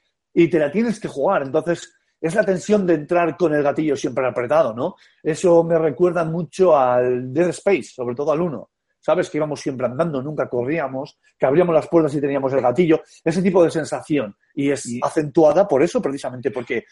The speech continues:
Speaker 1: están como un puto cencerro. O sea, pero a cada paso que dan, a cada acto que hacen, a cada acción,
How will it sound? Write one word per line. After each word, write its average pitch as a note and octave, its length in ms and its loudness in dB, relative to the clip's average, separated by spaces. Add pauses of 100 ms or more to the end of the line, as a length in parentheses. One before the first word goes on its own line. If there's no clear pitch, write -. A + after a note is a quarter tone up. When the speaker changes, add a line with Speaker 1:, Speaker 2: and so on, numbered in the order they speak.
(120)
Speaker 1:
están C3+ 340 -4
como D3 200 0
un D3 60 -4
puto D#3+ 220 0
cencerro. E3 560 0
O - 60 -16
sea, B2+ 240 -8
pero G#2 320 -2 (260)
a C#3 160 -2
cada B2 460 4
paso F#3 240 2
que E3+ 100 4
dan, E3+ 260 6
a C3+ 80 4
cada A#2 640 2 (260)
acto - 360 0
que F3+ 100 4
hacen, D#3+ 240 -2
a C#3+ 80 -4
cada C3 180 0
acción, G#3+ 400 0